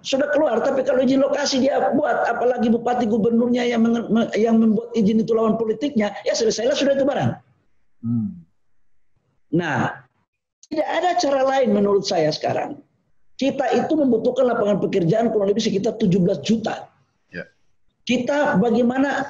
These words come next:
Speaker 1: kita bicara tentang demokrasi ekonomi. Kita bicara tentang investasi yang inklusif.
Speaker 2: Ya.
Speaker 1: Kita bicara tentang pemerataan pertumbuhan. Itu kan berarti harus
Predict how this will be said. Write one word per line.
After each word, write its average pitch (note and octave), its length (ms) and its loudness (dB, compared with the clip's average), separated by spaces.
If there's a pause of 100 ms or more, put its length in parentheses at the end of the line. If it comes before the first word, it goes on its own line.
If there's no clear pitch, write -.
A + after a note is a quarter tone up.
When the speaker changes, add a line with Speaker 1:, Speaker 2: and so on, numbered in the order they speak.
Speaker 1:
kita F4 160 -2
bicara D4+ 320 -2
tentang C#4+ 80 0
demokrasi A3+ 640 0
ekonomi. C#3+ 480 0 (400)
Kita D4 240 -2
bicara C#4+ 320 0
tentang C#4 400 -2
investasi B3+ 560 0
yang G#3 160 0
inklusif. - 640 -2 (320)
Speaker 2:
Ya. - 160 -8
Speaker 1:
Kita C4+ 160 -2
bicara - 400 -4
tentang B3+ 400 -2
pemerataan A#3 480 0
pertumbuhan. G3 720 2 (560)
Itu F#4+ 400 -2
kan F4 160 0
berarti - 800 0 (240)
harus E4 160 0